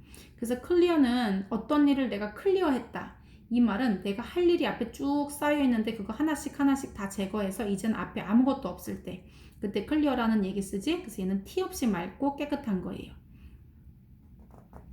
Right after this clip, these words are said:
그다음에 close, close 하면은 닫다라는 뜻인데요. 이거 부사나 형용사로 close 해서 가까이, 가까운 이런 형용사로 있어요,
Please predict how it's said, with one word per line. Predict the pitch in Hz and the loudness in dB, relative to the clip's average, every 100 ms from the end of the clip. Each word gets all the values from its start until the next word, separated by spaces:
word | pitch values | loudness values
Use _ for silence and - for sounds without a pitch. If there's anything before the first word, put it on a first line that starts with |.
| - - - | -20 -20 -20
그다음에 | - 202 220 202 - | -4 2 2 0 -4
close, | - 285 269 - - - - - - - - | -2 2 2 -2 -8 -12 -16 -20 -20 -20 -4
close | - 370 381 359 359 | 4 6 6 2 2
하면은 | 359 339 311 294 277 | 2 4 6 6 4
닫다라는 | 208 - 277 285 269 | 0 -2 2 6 4
뜻인데요. | 240 226 208 196 190 202 202 190 | 4 0 0 0 0 0 0 -2
이거 | 202 220 | -4 -6
부사나 | - 202 269 262 254 | -6 -4 0 2 2
형용사로 | 294 302 277 233 226 226 | 2 2 2 0 -4 -4
close | 330 330 311 - 214 196 | 0 0 0 -4 -6 -6
해서 | 220 202 202 196 | -6 -6 -4 -4
가까이, | 196 190 - 202 196 226 240 196 | -6 -12 -8 -4 0 0 0 -2
가까운 | - 196 - 190 220 247 196 202 | -6 -14 -6 -2 2 2 2 0
이런 | 190 196 240 | 0 2 4
형용사로 | 277 294 269 214 190 | 6 4 2 0 -4
있어요, | - - | -6 -10